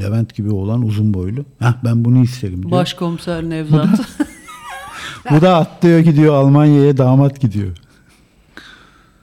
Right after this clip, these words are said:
Speaker 2: Evet, sonra ama beğeniyor Avrupa'yı, değil mi? Sonra
Speaker 1: Yok
Speaker 2: ko-,
Speaker 1: ama
Speaker 2: onu
Speaker 1: sonra
Speaker 2: kovalıyor.
Speaker 1: bakıyor ki iç güveysi olmuş, aile bunu yönetiyor,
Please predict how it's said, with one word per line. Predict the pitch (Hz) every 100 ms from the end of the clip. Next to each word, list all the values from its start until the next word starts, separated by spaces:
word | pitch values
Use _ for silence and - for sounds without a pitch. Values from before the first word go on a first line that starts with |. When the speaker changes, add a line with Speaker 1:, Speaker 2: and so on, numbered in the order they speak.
| _
Speaker 2:
Evet, | 160 165 165 151
sonra | - 190 254 277
ama | 214 220 285 233
beğeniyor | 214 220 254 277
Avrupa'yı, | 190 160 139 147 143
değil | 226
mi? | 302 156 - 120
Sonra | 110 160
Speaker 1:
Yok | 185
Speaker 2:
ko-, | 160
Speaker 1:
ama | 156
Speaker 2:
onu | 160
Speaker 1:
sonra | 165 170
Speaker 2:
kovalıyor. | 175 175
Speaker 1:
bakıyor | 156 185
ki | 180 160
iç | 156
güveysi | - 160 147 123 135
olmuş, | 127 156 156
aile | 127 135 151
bunu | 151 131
yönetiyor, | 117 113 104 156 170